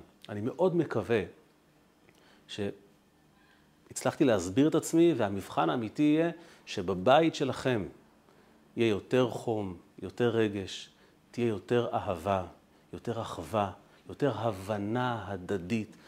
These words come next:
שמי שעומד מולי רק רוצה את טובתי, גם כשהוא לא מצליח לבטא את זה. זה פשוט עניין של ביטוי, אבל האש היא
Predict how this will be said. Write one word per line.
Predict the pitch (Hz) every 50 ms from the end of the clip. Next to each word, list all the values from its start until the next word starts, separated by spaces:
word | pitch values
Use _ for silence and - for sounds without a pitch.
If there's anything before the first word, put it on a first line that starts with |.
| - - - -
שמי | - - 110 113 131
שעומד | 123 - - 107 104 113 131 131
מולי | 131 135 135 131 135 135 135 135
רק | - - 160 165
רוצה | - 170 160 - - 165
את | 156
טובתי, | - 160 139 135 131 131 135 143 160 160 160 - - - - - -
גם | 151 165 190
כשהוא | - - - - 135
לא | 139
מצליח | 143 143 - - - 147 120 -
לבטא | 127 117 95 110 - - - 113 107
את | 107 -
זה. | - - - _ _ - - - - -
זה | -
פשוט | 120 - 135 - 214 208 196 -
עניין | 160 143 139 147 143 143
של | - - 151 143 139 131
ביטוי, | 123 147 135 - - 175 160 131 107 104 104
אבל | 104 104 98
האש | 110 - - 143 151 139 - - -
היא | - -